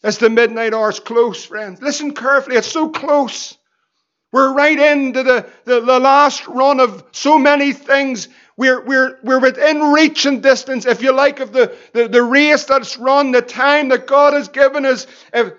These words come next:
the line is about there, and the church of Jesus Christ, he's about to come for his bride, the bride of Christ, and we're about to be taken out of this world.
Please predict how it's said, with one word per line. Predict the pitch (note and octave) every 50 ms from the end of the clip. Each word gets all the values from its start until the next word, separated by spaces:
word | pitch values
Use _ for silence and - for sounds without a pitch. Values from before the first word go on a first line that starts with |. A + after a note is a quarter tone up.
| _ _ -
the | A3+ B3 B3
line | B3+ C4+ C#4+ D4 D4+ D#4 D4+ C#4+
is | D4 C#4+ C#4+
about | D4 C#4+ C#4 C#4 C#4 C#4+ C4+
there, | C4+ C4+ C4+ C4+ C#4 C4
and | B3+ C4 B3
the | B3+ B3
church | A#3+ - - - - C#4+ D#4+ D#4+ D#4 D4+ D4
of | C#4+ C#4+
Jesus | - C#4+ D4 D#4 D4+ C#4+ C#4+ C#4 - -
Christ, | - - C4 C4+ C4 B3 A3 - - _ _ -
he's | B3 B3 B3+
about | C4+ B3+ C4 C#4 C#4+ D4+ C#4+
to | C#4+ C#4+
come | C#4+ - - C#4 C#4 C#4 C4 B3 A3 F3+ - _ _ _ _ _
for | - C4+ C4+ B3+
his | G3+ G#3+ A#3+ G#3+ -
bride, | - - B3+ B3+ C4+ C#4 D4 D4+ D4+ D4+ G#3+
the | B3 A#3
bride | A#3+ B3+ C4 C4+ C4 A#3+
of | B3 A#3 -
Christ, | - A3+ C4+ C4 B3+ B3+ - - - _ _
and | B3+ B3 B3+
we're | C#4 C4+ C#4 C4+ B3+
about | C4 C#4+ D4 C#4 - C#4+
to | D4
be | A#3 C4+ B3+ B3+ -
taken | - - C#4 D#4+ D#4+ D4+ - D#4 C#4+ D4
out | D4+ D4+ D#4 D#4
of | D#4 D#4
this | D#4 D#4+ D4+ - C4
world. | C4 C#4+ D4 D#4 E4+ E4 D#4+ D#4+ C#4 G#3 D#3 -